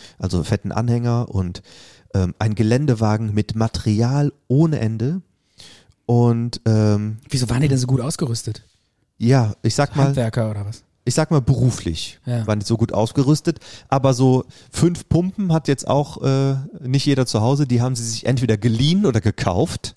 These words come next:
Speaker 2: Mhm.
Speaker 1: Muss man sich mal vorstellen.
Speaker 2: Mhm.
Speaker 1: Und, ähm, weil, äh, allein dieser, äh, d-, du kriegst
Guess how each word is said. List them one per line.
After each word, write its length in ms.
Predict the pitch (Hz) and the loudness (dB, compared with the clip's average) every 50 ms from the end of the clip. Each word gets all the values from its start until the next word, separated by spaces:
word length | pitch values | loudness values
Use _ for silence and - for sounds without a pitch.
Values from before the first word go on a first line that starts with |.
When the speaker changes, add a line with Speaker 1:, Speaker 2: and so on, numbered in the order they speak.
| _ _ _ _ _ _ _ _ | _ _ _ _ _ _ _ _
Speaker 2:
Mhm. 320 | 123 113 113 110 104 107 - _ _ _ _ _ _ | -10 -8 -8 -8 -8 -12 -14 _ _ _ _ _ _
Speaker 1:
Muss 160 | 104 98 - | -8 -4 -4
man 80 | - 92 | -4 -4
sich 100 | 90 90 | -4 -4
mal 80 | 95 87 | -4 -4
vorstellen. 540 | - - 95 95 92 - - 123 127 139 156 - - | -2 -2 -4 -4 -4 -6 -8 -8 -8 -10 -10 -12 -12
Speaker 2:
Mhm. 80 | - 117 107 104 107 104 107 - _ | -10 -10 -10 -10 -12 -14 -16 -4 _
Speaker 1:
Und, 460 | 127 117 117 117 117 117 113 - - - | 0 2 2 2 2 0 -2 -4 -2 0
ähm, 400 | 110 110 113 110 110 113 113 - _ _ _ _ _ _ _ _ _ _ | 0 2 2 2 0 0 -2 -4 _ _ _ _ _ _ _ _ _ _
weil, 180 | 101 104 104 92 - - | -2 -2 -2 -2 -2 -2
äh, 140 | 101 104 - - | -2 0 0 0
allein 280 | 104 104 110 117 117 | 0 0 0 -2 -2
dieser, 300 | 110 110 104 107 107 107 - _ _ _ _ - | -4 -6 -6 -6 -8 -8 -12 _ _ _ _ -4
äh, 100 | 104 98 | -4 -4
d-, 240 | 101 107 98 - - - _ | -4 -6 -10 -12 -12 -10 _
du 80 | - 110 | -4 -4
kriegst 340 | - - 143 - - - | -2 -2 -2 -4 -4 -8